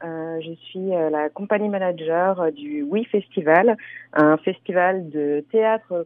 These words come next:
pour enfants, euh, qui a été créé en deux mille quatorze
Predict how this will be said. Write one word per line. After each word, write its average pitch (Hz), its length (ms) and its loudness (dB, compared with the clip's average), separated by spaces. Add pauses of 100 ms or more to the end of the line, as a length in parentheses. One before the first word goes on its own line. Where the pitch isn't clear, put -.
(140)
pour 170 240 -4
enfants, 160 440 -4 (160)
euh, 151 640 -4 (540)
qui 202 280 0
a 175 100 2
été 170 300 -2
créé 214 320 -2
en 214 160 0
deux 196 100 2
mille 226 220 -2
quatorze 196 680 0